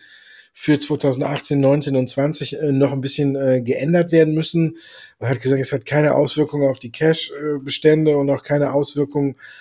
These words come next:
auf die abgegebenen Prognosen. Aber wir wissen ja, wie Anleger, hm, auf sowas reagieren, wenn man sagt, man muss in den, äh,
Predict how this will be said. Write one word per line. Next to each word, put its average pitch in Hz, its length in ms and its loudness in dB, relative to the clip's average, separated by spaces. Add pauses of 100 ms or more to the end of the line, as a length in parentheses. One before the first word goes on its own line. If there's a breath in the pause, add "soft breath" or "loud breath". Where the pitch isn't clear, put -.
(140)
auf - 180 -6
die - 120 2
abgegebenen 139 720 0
Prognosen. 156 680 4
Aber 143 320 2
wir 135 120 2
wissen 151 240 -4
ja, 135 200 4
wie 131 100 0
Anleger, 135 480 2 (420 loud breath)
hm, 135 360 -2
auf 131 160 -4
sowas 135 340 2
reagieren, 135 480 4
wenn 127 80 4
man 127 140 4
sagt, 131 180 2
man 127 120 0
muss 151 180 -8
in 131 160 -4
den, 123 240 -2
äh, 120 320 0